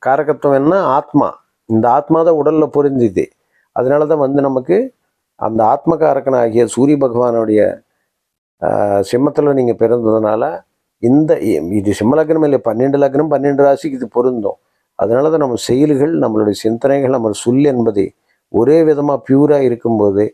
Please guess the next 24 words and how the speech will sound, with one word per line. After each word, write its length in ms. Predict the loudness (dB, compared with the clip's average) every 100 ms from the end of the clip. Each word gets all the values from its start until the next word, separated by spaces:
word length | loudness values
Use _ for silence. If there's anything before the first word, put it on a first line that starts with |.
| _ _ _ -4
உங்களுக்கு 400 | -2 0 0 0 2
நிறைய 180 | 2 2
ரிவார்ட்ஸ் 360 | 2 0 -2 -2
வந்து 160 | 0 -2
அக்யூமுலேட் 460 | -2 -2 -2 -4 -6
ஆகும். 160 | -6 _ _ _ _ _ _ _ _ _
இந்த 100 | -4 -2
சொல்லு 220 | 0 0 2
மூலமா 320 | 2 0 0 -2 -6 -20 _ _ -4
நிறைய 200 | 0 2 2
பேருக்கு 240 | 2 2 2
தெரியாம 360 | 2 2 2 0 0
பண்ணுவாங்க. 340 | 0 0 0 0
இப்ப 120 | 2 2
யாரோ 160 | 2 0
ஒருத்தர் 320 | -2 -2 -2
வந்து 160 | -2 -4
சும்மா 180 | -6 -4 0
வெளியேடுத்தனமா 580 | 2 2 0 -4 -4 -2
கூட 100 | -2 -2
பேசுவாங்க. 420 | -2 -2 -4 -6 -6 -14 _ _ _ _
ஒண்ணு 200 | -4 -2 0 0
பேசுறாங்கன்னா 800 | 0 2 0 0 0 0 0 -2 -6 -12 _ _ _
அது 140 | -4